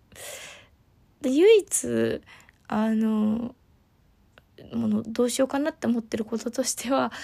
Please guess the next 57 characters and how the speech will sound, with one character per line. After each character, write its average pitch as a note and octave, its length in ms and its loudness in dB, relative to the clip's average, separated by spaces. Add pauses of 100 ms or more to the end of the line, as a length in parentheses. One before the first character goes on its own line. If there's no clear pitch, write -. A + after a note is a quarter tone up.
(220)
私 C4+ 260 -6
の A#3+ 120 0
大 D#4+ 340 2
好 G4 140 -12
き - 100 -8
な A3 200 2
ブ G#3+ 120 0
リ C#4 160 2
ジ D4 100 -2
ッ - 40 -2
ト・ C#4 180 -2
ジ C4+ 140 -4
ョ C#4+ 60 -2
ー C#4 60 0
ン A#3 140 4
ズ、 - 260 -4 (640)
あ G#3+ 160 0
の、 G#3 120 2
一 - 260 -8
か C4+ 140 0
ら A#3 80 -2
三 A#3 340 0
ま A#3+ 120 2
で G#3+ 120 -2
で - 120 -8
す - 180 -8
ね、 - 280 -8 (400)
デ B3 100 0
ィ C4 100 4
ー B3 40 0
ブ C4 100 2
イ C4 80 2
デ C4 80 -2
ィ B3 60 2
ー G#3+ 40 0
を A3 40 0
持 G3+ 180 -2
っ - 20 -2
て G#3+ 180 -14
る - 140 -6
ん - 60 -14
で - 140 -16
す - 140 -14
け G#3+ 140 -10
ど、 - 220 -10 (640)
こ - 140 -18
れ F#4+ 80 -18
を E4 120 -4
見 D#4 100 -2
れ D#4+ 140 -2
な D4+ 160 -4
い - 80 -10
な - 140 -8
と。 - 240 -12 (800)
多 - 140 0
分 D4 180 0
ね、 - 240 -10